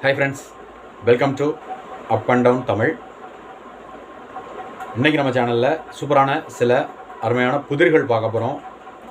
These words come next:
புதிர்கள் அனைத்திற்குமான குறிப்புகள் உங்களுக்கு கொடுக்கப்படும். இந்த புதிர்களை, அஹ், வைத்து நீங்க வந்து விடைகளை ரொம்ப எளிமையாவே நீங்க கண்டுபிடிச்சிடலாம் நண்பர்களே.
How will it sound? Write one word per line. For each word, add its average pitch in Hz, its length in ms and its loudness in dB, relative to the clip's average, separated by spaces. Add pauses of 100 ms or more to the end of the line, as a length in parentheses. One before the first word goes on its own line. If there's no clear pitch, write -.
(460)
புதிர்கள் 180 300 6
அனைத்திற்குமான 143 760 0
குறிப்புகள் 151 520 4
உங்களுக்கு 120 380 0
கொடுக்கப்படும். 123 680 4 (800)
இந்த 190 640 8
புதிர்களை, 160 540 8
அஹ், 117 580 8
வைத்து 127 340 4
நீங்க 131 220 -2
வந்து 117 360 -4 (1300)
விடைகளை 139 380 4
ரொம்ப 113 200 4
எளிமையாவே 120 480 2
நீங்க 113 180 -4
கண்டுபிடிச்சிடலாம் 101 600 -2
நண்பர்களே. 95 420 -6